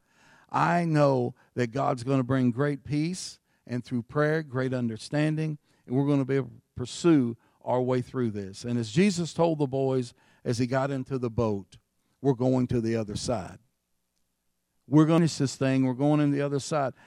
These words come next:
He forgot to mention to them it's gonna be a storm. Storms are gonna come, but I'm telling you, it's how and it's how much you depend and trust in Jesus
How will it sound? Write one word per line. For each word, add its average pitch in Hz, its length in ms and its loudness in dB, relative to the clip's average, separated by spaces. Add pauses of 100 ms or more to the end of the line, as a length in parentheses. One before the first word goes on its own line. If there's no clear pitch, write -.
(120)
He 165 120 -2
forgot 165 480 -6
to 185 100 4
mention 180 400 2
to 147 100 -18
them 151 200 -12
it's 127 120 -16
gonna 151 220 6
be 139 140 2
a 123 80 0
storm. 110 580 0 (420)
Storms 196 500 6
are 180 60 4
gonna 170 240 4
come, 127 540 0 (260)
but 139 140 4
I'm 165 180 6
telling 165 360 4
you, 127 180 4
it's 123 120 -4
how 170 500 -2 (300)
and 120 300 -4 (100)
it's 123 240 -10
how 180 540 -2
much 156 440 4
you 160 580 2
depend 156 560 0
and 117 180 -6
trust 147 360 -2
in 131 160 0
Jesus 120 520 0